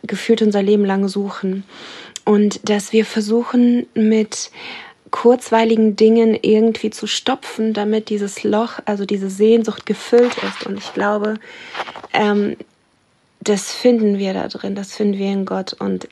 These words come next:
ich liebe es, ich lebe es und ich erlebe es, ähm, ich erlebe einfach wunderbare Dinge in meinem Leben, wo ich Spiritualität sehe und wo einfach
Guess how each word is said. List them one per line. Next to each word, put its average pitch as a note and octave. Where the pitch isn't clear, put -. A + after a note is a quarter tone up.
ich -
liebe A3+
es, -
ich -
lebe A3
es -
und G#3+
ich -
erlebe G#3
es, A3
ähm, G3+
ich -
erlebe G3+
einfach G3
wunderbare G3+
Dinge G#3+
in G3
meinem G3
Leben, G3+
wo G#3+
ich G3
Spiritualität G#3
sehe A3+
und G#3
wo G#3+
einfach G#3+